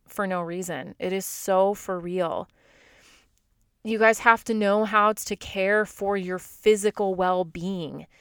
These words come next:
If you have sutures when you come from the hos-, come home from the hospital, what do you need to take care of that?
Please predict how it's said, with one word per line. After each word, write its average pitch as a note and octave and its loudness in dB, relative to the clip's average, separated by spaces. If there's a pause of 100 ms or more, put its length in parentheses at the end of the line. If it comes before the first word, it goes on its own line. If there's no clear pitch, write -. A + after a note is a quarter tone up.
(140)
If F#3+ -4
you G#3 -6
have G#3+ -2
sutures G#3+ -4
when F3+ -8
you E3 -8
come E3 -10
from D#3+ -10
the D#3 -10
hos-, D#3 -8 (120)
come G3 -6
home F3+ -4
from E3+ -8
the D#3+ -8
hospital, D#3 -8
what F3+ 4
do F#3+ -2
you G#3 -2
need F#3+ -6
to - -14
take E3+ -12
care D#3+ -8
of D#3 -10
that? D3 -4